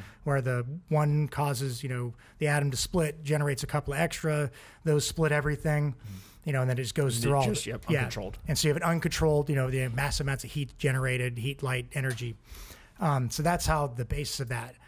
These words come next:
Speaker 1: In a plutonium weapon, they're in a sphere, and there's lots of explosions around it, and you have to explode 'em all into the center to get the right geometry in there simultaneously and cause that explosion.
Speaker 2: Got it.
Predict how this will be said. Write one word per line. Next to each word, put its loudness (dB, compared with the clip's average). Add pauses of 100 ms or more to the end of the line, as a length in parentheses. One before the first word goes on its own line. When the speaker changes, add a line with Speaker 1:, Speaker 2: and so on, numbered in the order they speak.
(200)
Speaker 1:
In -4
a -4
plutonium 2
weapon, 2
they're 2
in -2
a -4
sphere, 2
and -2
there's -2
lots 0
of -4
explosions -2
around -4
it, -6 (400)
and 0
you 2
have 0
to -6 (360)
explode 2
'em 2
all 4
into 0
the -8
center 2 (460)
to -4
get -2
the -2
right 0
geometry 0
in 0
there 0 (180)
simultaneously 0
and -6
cause -2
that -4
explosion. -8 (400)
Speaker 2:
Got 2
it. -6